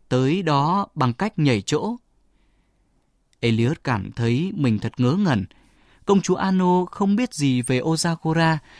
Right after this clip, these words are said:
và cậu cũng vậy. Nếu không có một mô tả chính xác về nơi đó thì cậu không thể nhảy chỗ được, đơn giản là như vậy. "Nhưng tôi đoán công chúa không biết Ozakura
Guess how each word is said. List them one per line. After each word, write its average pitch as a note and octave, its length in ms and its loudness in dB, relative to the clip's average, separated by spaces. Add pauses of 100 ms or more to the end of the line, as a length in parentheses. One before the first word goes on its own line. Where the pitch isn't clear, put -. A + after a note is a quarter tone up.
(180)
và A#2 140 0
cậu A2 200 -4
cũng E3+ 200 -4
vậy. C#3+ 220 0 (640)
Nếu A2+ 260 2
không C3+ 240 0
có B2+ 100 0
một D3+ 260 0
mô B2 160 0
tả G#2+ 280 -4
chính C3+ 200 -2
xác A3 280 -4
về A#2+ 140 -2
nơi B2 240 -2
đó C3 280 -2 (300)
thì E3+ 120 2
cậu D#3+ 220 -2
không A3 240 -2
thể D#3 180 0
nhảy A#2 240 0
chỗ E3+ 220 -8
được, C#3 260 0 (340)
đơn A#2+ 220 0
giản G#2 260 -4
là G2 60 -6
như A#2+ 180 0
vậy. G#2 300 -2 (1700)
"Nhưng C3 300 4
tôi C#3 160 0
đoán C3 500 0
công C#3+ 200 0
chúa C#3+ 440 0 (140)
không E3 300 0
biết A3+ 180 2 (140)
Ozakura C3+ 800 0